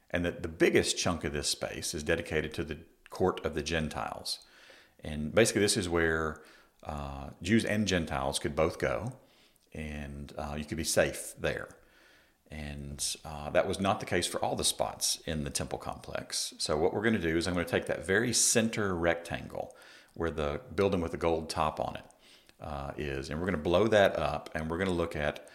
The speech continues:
uh, kind of a cutout of just that very smaller piece. So this is the, um, you know, the inner courts, if you will, of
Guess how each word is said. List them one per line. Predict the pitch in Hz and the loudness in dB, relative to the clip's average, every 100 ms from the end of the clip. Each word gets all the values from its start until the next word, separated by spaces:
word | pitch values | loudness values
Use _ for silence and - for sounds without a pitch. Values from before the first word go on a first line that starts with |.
| - - _ - | -20 -20 _ -14
uh, | 76 | -10
kind | 73 92 | -6 -4
of | 80 | -4
a | |
cutout | - - 110 80 80 | -2 2 4 4 2
of | - 71 | -2 -2
just | 76 92 - | 0 0 4
that | 82 - 80 | 4 2 0
very | 87 85 | 2 2
smaller | - - 85 82 80 | 2 0 0 0 -2
piece. | 76 85 73 - | -2 -4 -4 -2
So | 80 | 0
this | 110 | 2
is | 143 117 | 2 2
the, | 92 85 76 - - - - _ - | 4 4 4 -2 -16 -20 -20 _ -14
um, | 78 71 69 69 82 - _ _ _ _ - | -10 -8 -8 -10 -14 -20 _ _ _ _ -8
you | |
know, | 73 | -4
the | 69 - | -4 2
inner | 110 107 | 6 8
courts, | 87 - 98 76 - - | 6 4 4 4 2 -2
if | 76 | -2
you | 80 76 | -4 -2
will, | 73 65 67 85 - - | 0 0 0 -4 -8 -8
of | 80 78 73 73 73 - - | -2 0 0 -2 -4 -6 -6